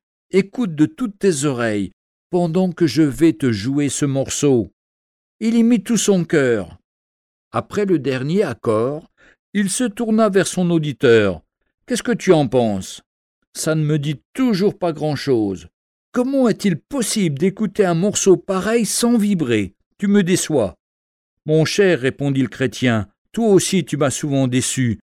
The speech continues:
J'ai exposé devant toi les vérités les plus élevées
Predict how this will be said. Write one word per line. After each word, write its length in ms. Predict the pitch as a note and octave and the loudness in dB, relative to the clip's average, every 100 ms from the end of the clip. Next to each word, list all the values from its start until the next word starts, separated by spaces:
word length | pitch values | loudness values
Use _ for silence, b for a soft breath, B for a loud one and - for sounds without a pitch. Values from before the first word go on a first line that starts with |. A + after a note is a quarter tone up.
| _ _ | _ _
J'ai 360 | - D#3+ F#3+ - | -2 2 2 0
exposé 600 | G#3 - - G#3 F3 G#3+ | -4 -6 -2 2 2 2
devant 380 | F3 E3 E3 E3+ | 2 2 0 -2
toi 240 | F#3 G3 | 0 2
les 120 | F3+ | 4
vérités 520 | C#3+ D#3+ D3+ E3+ - F#3+ | 4 2 0 -4 -2 2
les 120 | D3+ | 0
plus 360 | - C#3+ B2 | 0 -4 2
élevées 580 | F3+ F#3+ D3 C#3+ D#3+ E3+ | 4 4 2 2 2 2